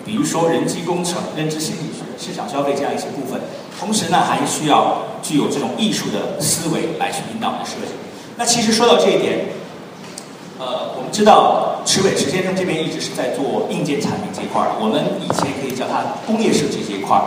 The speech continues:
那么对于现在我们面临的这种，呃，移动互联也好，或者说是这种软硬件结合的设计趋势，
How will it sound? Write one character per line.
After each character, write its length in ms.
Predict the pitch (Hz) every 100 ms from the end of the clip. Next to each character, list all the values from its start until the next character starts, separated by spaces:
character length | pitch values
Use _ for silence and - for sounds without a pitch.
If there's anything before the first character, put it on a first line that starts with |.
| - - - -
那 80 | 220
么 120 | 196
对 140 | - 214
于 480 | 175 208 - - - -
现 280 | - -
在 140 | - -
我 100 | - -
们 80 | -
面 140 | -
临 160 | 139 -
的 80 |
这 120 | 160 151
种， 160 | - - 98 -
呃， 320 | 104 95 - - - - - - - - -
移 120 | -
动 160 | - 226
互 180 | - -
联 200 | - -
也 80 |
好， 200 | - - -
或 80 | 143
者 100 | -
说 180 | - 143
是 160 | -
这 120 | -
种 120 | 143 - 98 - - -
软 180 | - -
硬 80 | 190
件 160 | 208
结 180 | - -
合 140 | - 135
的 280 | 226 -
设 180 | - 180
计 100 | 147
趋 240 | - 147 175
势， 360 | - - -